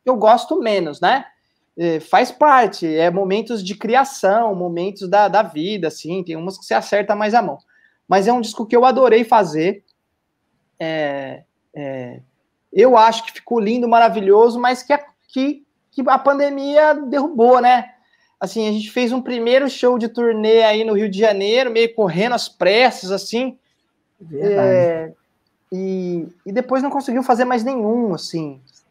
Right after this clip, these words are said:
Speaker 1: E, porque o show começa a ficar bom quando você faz um, dois, três. Tinha um monte de interação com o telão, que a gente tava ajeitando ainda.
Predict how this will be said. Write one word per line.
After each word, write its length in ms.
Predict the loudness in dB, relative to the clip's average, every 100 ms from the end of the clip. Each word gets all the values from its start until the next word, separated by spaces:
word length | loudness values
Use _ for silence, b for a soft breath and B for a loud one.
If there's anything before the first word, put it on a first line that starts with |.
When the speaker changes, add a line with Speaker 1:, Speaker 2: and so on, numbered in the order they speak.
| _ _
Speaker 1:
E, 640 | -8 -8 -8 -10 -14 -16 -20 _ _ _ _ _
porque 160 | -6 0
o 160 | 0 2
show 260 | 2 2
começa 320 | 4 2 2
a 40 | -2
ficar 240 | 0 0
bom 200 | 2 2
quando 200 | 0 -6
você 80 | -4
faz 340 | 0 0 -2 -6
um, 240 | -6 -2
dois, 460 | 2 4 2 -4 -2
três. 540 | 2 4 4 0 -6 b b
Tinha 140 | -2
um 60 | 2
monte 260 | 2 0 -4
de 100 | -4
interação 560 | 0 2 2 0 -4
com 120 | -4
o 20 | 0
telão, 640 | 4 4 4 4 4 2
que 80 | -2
a 40 |
gente 200 | -4 -4
tava 220 | 2 4
ajeitando 580 | 4 4 0 2 0 2
ainda. 640 | -2 -2 -4 -4 0 -2